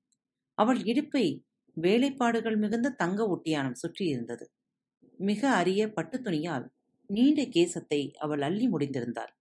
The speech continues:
முன்னேறிய அந்த மங்கை தன் கையில் ஏந்தி வந்த மந்திரக்கோலை வானொலிக்குள் சொருகினாள். இது குறித்து மன்னரிடம் தெரிவிக்க வேண்டும். விசீர் கூச்சலிட்டான்.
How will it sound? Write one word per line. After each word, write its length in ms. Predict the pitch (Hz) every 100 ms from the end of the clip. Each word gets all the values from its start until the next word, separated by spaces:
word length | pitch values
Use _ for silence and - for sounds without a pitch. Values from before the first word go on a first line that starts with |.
| _ _ _ -
முன்னேறிய 640 | 170 214 262 269 269 226
அந்த 300 | 131 135 131
மங்கை 480 | 120 143 185 127 _ _
தன் 220 | - 139 135
கையில் 340 | 151 160 220
ஏந்தி 320 | 147 156 175
வந்த 240 | 160 131 117
மந்திரக்கோலை 720 | 120 147 202 - 127 117 107 _ _ _ -
வானொலிக்குள் 640 | 147 196 233 180 - 127 -
சொருகினாள். 640 | _ - 143 131 120 110 101 _ _ _ _ -
இது 220 | 240 269
குறித்து 420 | 285 294 311 330
மன்னரிடம் 500 | 226 190 220 220 220
தெரிவிக்க 340 | 180 180 -
வேண்டும். 520 | 190 196 190 226 240 _ _ _ -
விசீர் 460 | 160 160 214 226 -
கூச்சலிட்டான். 680 | - 214 226 156 120 117 107